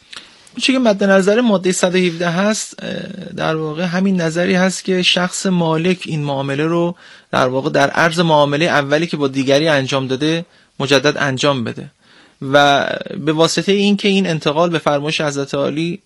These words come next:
کما اینکه خب بالاخره خیلی از بزرگان حقوق عقد بی رو عقد تملیکی می‌دونن و می‌گن که به محض اینکه ایجاب و قبول واقع می‌شه انتقال صورت می‌گیره، این نمی‌تونه دلیلی بر این باشه که ما معاملهٔ دوم رو بخوایم معاملهٔ معارض ندونیم.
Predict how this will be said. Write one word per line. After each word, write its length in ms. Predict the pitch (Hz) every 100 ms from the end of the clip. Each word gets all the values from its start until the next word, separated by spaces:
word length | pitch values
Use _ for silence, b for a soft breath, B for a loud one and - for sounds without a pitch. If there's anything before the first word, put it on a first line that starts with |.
| _ -
کما 220 | 147 151
اینکه 200 | 151 156
خب 120 | 147
بالاخره 580 | 147 131 131 131 131 143
خیلی 340 | - 143 143
از 300 | 139 131 135 - - - 135
بزرگان 460 | 131 127 131 143 175
حقوق 560 | 165 151 156 180 180 196 B B B 165
عقد 260 | 151 143
بی 320 | 139 147 165
رو 320 | 160 170 165 165 B B B B B B B B B B _
عقد 360 | 147 151 147 156
تملیکی 540 | - 147 139 135 -
می‌دونن 240 | 175 143 131
و 120 | 127
می‌گن 240 | 127 143
که 100 | 151
به 80 | 151
محض 320 | 143 160 160
اینکه 280 | 160 156 -
ایجاب 240 | 147 147 135
و 60 |
قبول 260 | 139 139 151
واقع 280 | 143 139 139
می‌شه 240 | 139 156
انتقال 340 | 147 143 139
صورت 480 | 139 - 143 143 -
می‌گیره، 320 | 151 165 185 -
این 320 | 202 208 -
نمی‌تونه 600 | 107 123 151 175 - 156
دلیلی 360 | 147 143 156 165
بر 140 | 147
این 240 | 139 175 180
باشه 240 | 185 180
که 120 | 180
ما 120 | 170
معاملهٔ 460 | 180 160 151 147 147
دوم 320 | 147 147 175
رو 80 | 180
بخوایم 360 | 165 165 175 170
معاملهٔ 400 | 143 135 139 143
معارض 460 | 127 147 165 160
ندونیم. 380 | 170 120 117